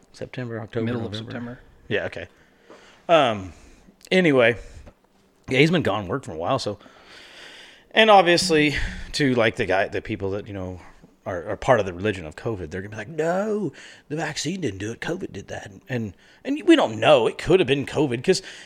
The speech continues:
Speaker 1: I did do s-,
Speaker 2: <clears throat> As
Speaker 1: once
Speaker 2: many millions of people have had covid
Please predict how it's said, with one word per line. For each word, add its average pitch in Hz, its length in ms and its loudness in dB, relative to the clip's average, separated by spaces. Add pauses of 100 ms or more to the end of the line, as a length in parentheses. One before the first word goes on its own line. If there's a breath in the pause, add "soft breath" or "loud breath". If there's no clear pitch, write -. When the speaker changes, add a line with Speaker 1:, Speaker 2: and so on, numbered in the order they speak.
(400 loud breath)
Speaker 1:
I 202 120 4
did 160 200 6
do 135 120 4
s-, - 160 -4
Speaker 2:
<clears throat> - 120 -12
As - 240 4
Speaker 1:
once 202 200 4
Speaker 2:
many 180 180 10
millions 139 560 8
of 120 120 -4
people 120 320 -2
have 117 140 -2
had 107 300 -2 (160)
covid 110 420 -6